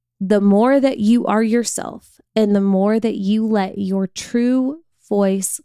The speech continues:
come through, and this is obviously speaking to those of us who are building brands online, who, like, our job is to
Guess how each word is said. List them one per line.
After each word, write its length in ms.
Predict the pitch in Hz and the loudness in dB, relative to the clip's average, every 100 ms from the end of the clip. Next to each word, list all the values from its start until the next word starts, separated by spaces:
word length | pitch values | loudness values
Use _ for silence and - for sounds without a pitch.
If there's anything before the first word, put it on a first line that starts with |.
| - | -10
come 280 | 214 202 | -4 -4
through, 400 | 202 - 180 170 - | -4 -4 -4 -4 -2
and 160 | 202 | -2
this 160 | 190 - | -2 -6
is 140 | 196 | -8
obviously 520 | 180 190 196 190 202 | -4 -2 -2 -2 -4
speaking 440 | 185 - 190 185 180 | -6 -4 -4 -4 -6
to 100 | 185 | -4
those 260 | 175 170 | -2 -4
of 80 | - | -4
us 180 | 170 - | -4 -4
who 100 | 190 | -6
are 80 | 175 | -6
building 380 | 180 165 165 170 | -4 -2 -2 -2
brands 500 | 175 165 165 170 - | -4 -2 -4 -6 -6
online, 640 | 180 175 170 160 180 202 | -2 -2 -2 -2 -2 -2
who, 480 | 175 185 165 156 - _ - | -2 -2 0 -4 -10 _ -14
like, 160 | 190 | -6
our 140 | 190 170 | -4 -2
job 480 | 170 139 143 175 | -4 -4 -6 -4
is 200 | 226 214 - | -6 -6 -6
to 360 | 262 254 285 | -4 -4 -6